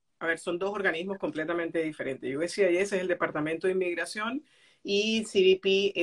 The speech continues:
es el Departamento de, de Aduanas, por decirlo así, ¿no? El que hace, el que te dice entras, no, no entras. Por esa razón hay muchas personas que a veces tú puedes tener una visa válida, llegas a Estados Unidos y en Estados Unidos no te dejan entrar,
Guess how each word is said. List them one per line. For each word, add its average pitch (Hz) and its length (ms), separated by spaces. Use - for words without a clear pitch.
es 170 220
el 165 220
Departamento 160 920
de, 147 300
de 147 120
Aduanas, 170 800
por 165 140
decirlo 156 320
así, - 160
¿no? 220 260
El 160 160
que 170 160
hace, 175 420
el 180 120
que 190 80
te 170 100
dice 196 360
entras, 196 260
no, 180 200
no 190 160
entras. 220 300
Por 165 140
esa 165 160
razón 196 280
hay 185 100
muchas 190 340
personas 202 480
que 202 60
a 202 40
veces 202 160
tú 175 100
puedes - 180
tener 175 220
una 180 200
visa 175 320
válida, 196 500
llegas 170 640
a 156 320
Estados 156 400
Unidos 240 560
y 185 160
en 170 120
Estados 165 280
Unidos 160 220
no 160 80
te 151 100
dejan 147 240
entrar, - 400